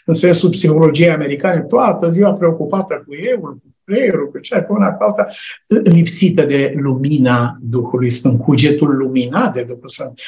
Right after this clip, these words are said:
A-, aici, acolo se produce, uh, adevărul și acolo avem acces la el.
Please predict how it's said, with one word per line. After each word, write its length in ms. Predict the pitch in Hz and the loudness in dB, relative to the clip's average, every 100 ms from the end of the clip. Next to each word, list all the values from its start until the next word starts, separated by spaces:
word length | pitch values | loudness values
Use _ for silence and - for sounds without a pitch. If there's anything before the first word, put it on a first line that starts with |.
| - - | -12 -2
A-, 100 | - | 0
aici, 260 | 170 208 - | 0 -2 -2
acolo 300 | 160 214 214 | -2 2 2
se 200 | 175 175 | 2 0
produce, 600 | 165 147 151 147 165 156 - - | 0 0 -2 0 2 0 -4 -18
uh, 180 | - 143 | -10 -8
adevărul 920 | - 139 143 127 139 131 123 135 - _ | -4 -2 -2 0 2 4 2 -4 -8 _
și 260 | - - - | -14 -4 0
acolo 280 | - - 147 | 0 2 2
avem 240 | 135 143 | 2 0
acces 440 | 135 - - 127 - | 0 -2 -6 -6 -4
la 260 | 131 127 | -4 -2
el. 200 | 117 98 | -4 -8